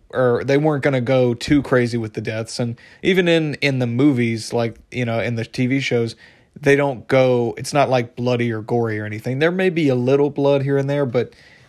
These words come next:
you know, it's not, the deaths aren't particularly gory, you know. But, uh, and, and, you know, they, they kind of avoid showing, like, the, the, the end result,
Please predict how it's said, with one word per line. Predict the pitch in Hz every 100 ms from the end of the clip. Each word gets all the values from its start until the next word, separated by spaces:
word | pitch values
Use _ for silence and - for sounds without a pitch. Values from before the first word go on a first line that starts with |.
| -
you | 143
know, | 123 117
it's | -
not, | 143 135 - _
the | - 127
deaths | 120 151 147 -
aren't | 139 127 110 -
particularly | - 123 127 131 127 123 120 110
gory, | 107 120 120 113 104 - -
you | 117
know. | 110 - - - - _
But, | 135 131 -
uh, | 135 131 127 120 - -
and, | 143 143
and, | 143 156 139
you | 175
know, | 143
they, | 139 147 -
they | 135
kind | 139 151 139
of | 120 -
avoid | 123 117 123 127 123 117
showing, | 127 - 123 120 113
like, | 113 113 110 - _ _ _ _ _ _ _ _ _
the, | 127 120 123 113 -
the, | 117 123 117 113 107 104
the | 120 120 110 110 -
end | 127 143 139
result, | 131 151 160 160